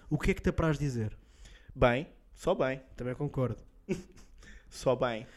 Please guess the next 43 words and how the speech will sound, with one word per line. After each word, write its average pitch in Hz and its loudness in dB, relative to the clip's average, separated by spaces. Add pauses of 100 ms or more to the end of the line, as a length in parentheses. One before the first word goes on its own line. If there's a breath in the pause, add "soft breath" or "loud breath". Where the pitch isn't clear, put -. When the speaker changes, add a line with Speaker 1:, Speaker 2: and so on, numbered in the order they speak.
(160 loud breath)
Speaker 1:
Já 151 0
viste 175 2
os 160 -2
Speaker 2:
Até - -2
Speaker 1:
confessionários 147 2
em 143 4
forma 139 0
de 135 -6
glory 131 2
hole 120 0 (140)
que - -6
eles 123 -4
fizeram 127 -2
lá? 123 -2
Speaker 2:
Se, 117 -4
o-, 160 4
ok, 170 4 (440)
mas 123 0
eu, 131 2 (140)
<laughs> - -8
o, 131 -8
o 131 -10
meu 135 0
ponto, 151 -4 (800 loud breath)
eu 202 -6
não 139 -4
quero 110 -6
ir 113 -4
para, 113 -4
para 123 -2
aí, 107 -2
porque - -6
acho - -6
que - -8
esses - -8
confessionários 147 -6
são, 160 -8 (760)
são - -8
para 247 -4
quem 170 -6
se 170 -14
quer 151 -2
confessar. 98 -8